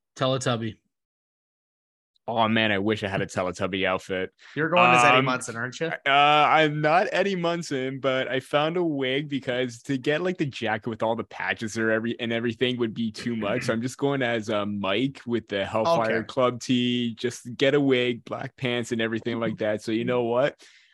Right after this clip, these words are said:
Speaker 2: I, I got something, I got something going on. And you know what?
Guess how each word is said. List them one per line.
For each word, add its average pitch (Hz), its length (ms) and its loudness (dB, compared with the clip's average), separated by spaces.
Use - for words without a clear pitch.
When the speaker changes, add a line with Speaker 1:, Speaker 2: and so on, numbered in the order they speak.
Speaker 2:
I, 127 240 2
I 127 120 2
got 135 240 2
something, 131 480 -4
I 123 80 2
got 131 180 4
something 131 240 0
going 131 240 0
on. 120 200 -2
And 113 180 -4
you 117 80 -4
know 120 160 -2
what? 120 320 0